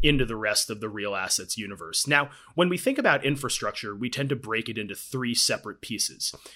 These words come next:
You have regulated assets, you have contracted assets, and you have G D P sensitive assets. And so, you know, c-, regulated assets, contracted assets, these are things like water utilities, power utilities.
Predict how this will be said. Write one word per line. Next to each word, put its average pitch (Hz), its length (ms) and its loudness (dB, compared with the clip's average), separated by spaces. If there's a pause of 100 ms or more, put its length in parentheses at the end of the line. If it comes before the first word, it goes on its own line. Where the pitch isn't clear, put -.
(100)
You 123 160 0
have 110 340 2
regulated 110 880 2 (200)
assets, - 680 -2 (240)
you 120 160 2
have 107 320 0
contracted 117 800 0 (200)
assets, 98 600 -2 (160)
and 139 160 2
you 135 80 6
have 131 180 0
G 135 220 -2
D 131 100 0
P 120 200 -4
sensitive 98 500 -2
assets. - 420 -6
And 113 100 -4
so, 127 220 2 (220)
you 127 100 -2
know, 101 220 -4
c-, 123 140 -8
regulated 143 600 4
assets, 117 460 0
contracted 131 580 2
assets, 110 460 0
these 120 200 -2
are 98 80 -6
things 107 300 -8
like 90 160 -10
water 139 300 4
utilities, 117 600 -2
power 131 340 2
utilities. 110 720 -4